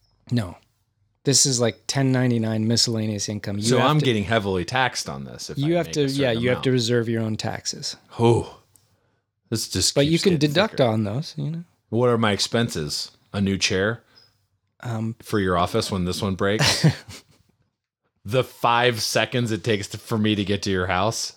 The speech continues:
Speaker 2: All, all that mileage is really gonna add up.
Speaker 1: <sighs> Well, let's say you get really into Young Pope and you start buying a bunch of papal paraphernalia.
Speaker 2: Can I write off my H B O subscription?
Speaker 1: You certainly can.
Speaker 2: Yeah.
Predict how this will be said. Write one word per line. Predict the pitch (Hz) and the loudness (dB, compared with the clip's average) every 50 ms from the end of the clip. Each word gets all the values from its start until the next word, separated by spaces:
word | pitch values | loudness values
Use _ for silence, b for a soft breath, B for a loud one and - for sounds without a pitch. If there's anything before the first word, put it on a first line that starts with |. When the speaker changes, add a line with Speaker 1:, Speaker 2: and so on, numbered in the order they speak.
| - - | -2 2
Speaker 2:
All, | 127 117 117 | 2 4 4
all | 117 110 110 120 | 4 4 4 4
that | 120 123 123 113 | 4 4 2 2
mileage | 104 104 110 117 110 98 92 87 82 80 | 2 2 4 4 4 2 0 -2 -2 -4
is | 95 92 85 90 92 | -4 -4 -2 0 0
really | 98 95 95 | 0 2 2
gonna | 92 95 95 95 | 0 0 -2 -2
add | 92 92 92 90 87 90 | -2 -2 -2 0 0 0
up. | 87 87 85 87 - - - - - - - - - - | 0 -2 -2 -2 -2 -2 -4 -4 -4 -6 -8 -10 -12 -8
Speaker 1:
<sighs> | - | -4
Well, | 196 202 202 202 | -2 0 0 2
let's | 202 202 202 202 - | 2 0 0 0 0
say | - 202 | 0 2
you | 202 185 175 | 2 2 2
get | 165 185 175 156 | 0 0 0 0
really | 156 139 143 151 151 156 151 151 | 0 0 0 2 2 2 2 2
into | 143 143 135 143 | 2 2 0 0
Young | 135 135 131 131 | 0 0 0 0
Pope | 117 - 151 147 139 | 0 0 0 0 0
and | - 120 113 | 0 -2 -4
you | 107 | -4
start | 104 - 127 113 107 110 | -4 -4 -4 -2 -2 -2
buying | 113 113 117 113 | -2 -2 -2 -2
a | 117 117 | -2 -2
bunch | 113 110 101 - | -2 -2 -2 -2
of | 113 101 - | -4 -4 -4
papal | - - 120 123 - - 113 | -2 0 0 0 0 0 -2
paraphernalia. | 104 - 113 113 113 113 107 - 123 117 110 117 120 117 104 104 - | -2 -2 -2 0 0 0 -2 -2 -4 -2 -2 0 -2 -2 -2 -2 0
Speaker 2:
Can | 135 127 120 | 0 2 4
I | 113 | 4
write | 110 113 110 110 110 | 4 4 4 4 4
off | 107 104 104 104 - - | 4 4 4 2 2 0
my | 101 95 | -2 0
H | 98 95 95 92 - - | 0 0 0 -2 -2 -4
B | - 90 90 | -4 -2 -2
O | 90 98 | 0 -2
subscription? | 95 - - 127 - - - 151 147 - - - - | -2 -2 -4 -6 -6 -4 -4 -4 -4 -4 -6 0 2
Speaker 1:
You | 143 139 | 4 4
certainly | 120 - - 156 165 165 143 123 113 | 4 4 4 4 4 4 2 2 0
can. | - - 110 95 - - - | 0 -2 -6 -6 -8 -8 -8
Speaker 2:
Yeah. | - 90 82 73 - | -6 -4 -4 -4 -6